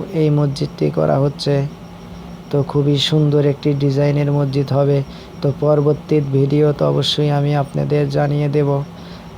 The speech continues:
এবার ইনশাল্লাহ কিকারের কাজ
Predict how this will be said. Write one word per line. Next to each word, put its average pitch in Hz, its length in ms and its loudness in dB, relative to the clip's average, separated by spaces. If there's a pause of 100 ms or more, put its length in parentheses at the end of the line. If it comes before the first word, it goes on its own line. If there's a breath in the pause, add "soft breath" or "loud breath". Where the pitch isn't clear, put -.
(200)
এবার 147 280 2
ইনশাল্লাহ 147 680 2 (2250 loud breath)
কিকারের 156 560 2
কাজ 151 140 4